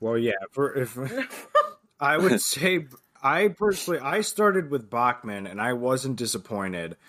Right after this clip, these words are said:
Speaker 1: but Tony's point here is accurate with the regulators.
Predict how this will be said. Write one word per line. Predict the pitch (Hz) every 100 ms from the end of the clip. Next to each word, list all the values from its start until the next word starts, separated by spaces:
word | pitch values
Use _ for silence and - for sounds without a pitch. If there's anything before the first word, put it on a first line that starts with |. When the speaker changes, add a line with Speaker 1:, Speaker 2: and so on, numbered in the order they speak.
| _ _ _ -
Speaker 1:
but | 120 117 107 - _ _ -
Tony's | - 143 160 165 147 -
point | - 147 139 113
here | 117 110 107
is | 95 107 98 92 - -
accurate | 143 131 127 117 101 101
with | 95
the | 98
regulators. | 101 95 92 87 80 67 67 64